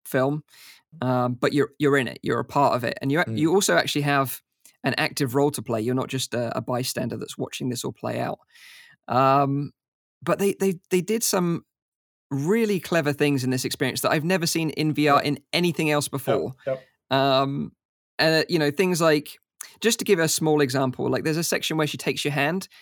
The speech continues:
Speaker 1: and she pulls you through the scenes, uh, and you travel through the scenes
Speaker 2: Mm.
Speaker 1: holding her hand. And it doesn't make you motion sick. It's just a very great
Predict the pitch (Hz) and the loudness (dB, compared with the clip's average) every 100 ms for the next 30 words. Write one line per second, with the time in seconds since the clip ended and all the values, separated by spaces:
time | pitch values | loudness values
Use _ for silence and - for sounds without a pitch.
0 | - 143 - 139 - 180 180 - 143 160 | -6 -4 -4 -4 0 2 2 0 -2 0
1 | 151 127 - 139 78 127 - - _ _ | -2 -2 -2 -2 -4 -8 -8 -12 _ _
2 | _ _ _ - 139 135 - 151 147 - | _ _ _ -2 2 2 2 0 -2 0
3 | 165 160 147 127 127 _ _ - 156 139 | 2 4 2 2 -2 _ _ -2 0 0
4 | 131 156 147 131 107 92 - - - 160 | 0 0 0 0 -2 -4 -8 -14 0 2
5 | 151 143 139 139 120 104 - - _ 160 | 4 2 0 0 -2 -4 -12 -20 _ -2
6 | 165 196 220 208 190 151 143 143 156 - | 0 2 0 -2 -2 0 0 0 -2 -2
7 | 156 - - _ _ - 151 139 147 - | -2 -2 -10 _ _ -8 -2 -2 -2 -2
8 | 160 156 - _ _ _ - 147 131 156 | 0 0 -2 _ _ _ -2 0 2 2
9 | 165 165 151 151 _ _ _ _ 139 156 | 4 4 2 2 _ _ _ _ 2 4
10 | 165 - | 2 -2